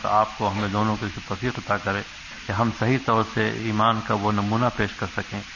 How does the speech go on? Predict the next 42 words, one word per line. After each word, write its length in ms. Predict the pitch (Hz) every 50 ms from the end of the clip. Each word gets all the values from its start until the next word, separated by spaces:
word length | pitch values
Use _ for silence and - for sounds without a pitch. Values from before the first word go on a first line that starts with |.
| - - - - - - -
جس 180 | 110 110 98 -
کا 180 | 117 110 104 107
اسلام 380 | 110 - - 120 113 117 117 107 92
ہم 80 | 101 104 101 -
سے 200 | - 110 104 104 101 104 110 113
مطالبہ 480 | 104 98 98 - - 101 107 110 120 117 -
کرتا 340 | - 95 95 - - 95 90
ہے، 100 | 92 92 - - - - - - - - - - -
اور 300 | - 107 113 120 120 120 113 107 110 - - - 120 107
جو 100 | 107 107
آپ 260 | 104 104 107 107 107
اجداد 520 | 107 104 104 104 101 101 101 101 120 117 113 101 104
نے 80 | 107 95
جس 240 | 101 104 - - - -
آپ 200 | 110 107 104 -
کا 200 | - - 104 95 92 - - -
مظاہرہ 420 | 110 104 104 107 104 107 120 131 120 -
کیا 160 | - 117 95 98 -
تھا، 140 | - 101 95 - - - - - - -
شاید 280 | 131 127 123 120 110
اللہ 220 | 113 110 110 110 107 107
تعالیٰ 200 | - 107 107 107 104 -
پھر 80 | 110 95 95
دوبارہ 280 | 104 95 101 107 107 107 101
آپ 180 | 98 101 - -
ہی 80 | -
کے 80 | 113 107
ذریعے 240 | 104 104 104 104 101
وہ 140 | 98 101
انقلاب 420 | 101 98 - - 107 110 110 - -
پیدا 220 | 104 104 98 101 98
کر 180 | - - 101 90
دے 100 | 95 95 - - - - - - - - - - - - 107 98
جو 160 | 110 107 101
اللہ 260 | 101 101 98 98 -
تعالیٰ 320 | - 107 101 104 104 101 98 95 - - - -
چاہتے 300 | - 98 92 - - -
ہیں 100 | 104 101 98 -
کہ 60 | -
ہم 80 | 98 101
نے 120 | 101 101 98
اور 140 | 95 98